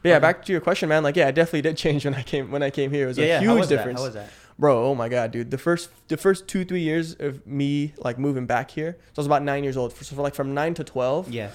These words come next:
Speaker 1: dude, it was bad. Like, 'cause, um, I was staying with my mom and, uh, my two uncles.
Speaker 2: Mm-hmm.
Speaker 1: And so they had to, like, yeah, man, they, we had into, we got into a lot of arguments, bro. Like, can you imagine, like, a fifty-year-old grown man arguing with a ten-year-old kid?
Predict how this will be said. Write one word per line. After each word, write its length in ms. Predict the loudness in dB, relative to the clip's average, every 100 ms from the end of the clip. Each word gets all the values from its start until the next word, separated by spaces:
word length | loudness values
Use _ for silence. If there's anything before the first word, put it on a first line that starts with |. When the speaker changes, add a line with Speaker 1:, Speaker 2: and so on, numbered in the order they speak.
| -16 -20 -10
Speaker 1:
dude, 120 | -4
it 60 | -2
was 100 | -2
bad. 400 | -4 -2 -4 -4
Like, 320 | -8 -8 _
'cause, 260 | -10 -8 -4
um, 440 | -2 -2 -4 -12 _ _ _ _ _ -10 -6
I 40 |
was 100 | 0
staying 180 | 2 2
with 60 |
my 100 | 0
mom 440 | 0 -2 -2 -6 -6
and, 280 | -4 -4 -6 -14 -10 -6
uh, 260 | -4 -4
my 140 | -6 -4
two 160 | -2
uncles. 420 | -2 -4 -8 -14 -14
Speaker 2:
Mm-hmm. 200 | -10 -10 -10 -12
Speaker 1:
And 120 | -10 0
so 240 | 2 2
they 120 | 2
had 200 | 0 0
to, 100 | -2
like, 320 | -2 -4 -8 -20 -18 -16 -16 -18 -20 -20 -20 -20 -16
yeah, 280 | -4 0 0
man, 240 | 0 0
they, 240 | 0 0 0
we 160 | 4
had 140 | 4 4
into, 220 | 0 -6 -6
we 100 | 2
got 140 | 6 6
into 200 | 6 0
a 20 |
lot 220 | 2 4
of 40 | 2
arguments, 340 | 0 -4 -6
bro. 260 | -6 -6 -8
Like, 220 | -10 -10
can 100 | -6
you 60 | -2
imagine, 340 | 0 0 -4
like, 160 | -6 -10
a 20 |
fifty-year-old 840 | -4 -2 0 0 2 0 -2 -10 -2
grown 320 | 0 2 0
man 220 | 0 0
arguing 320 | 0 0 -2
with 100 | -4
a 40 | -6
ten-year-old 680 | -4 -2 -2 2 2 2
kid? 440 | -2 2 4 4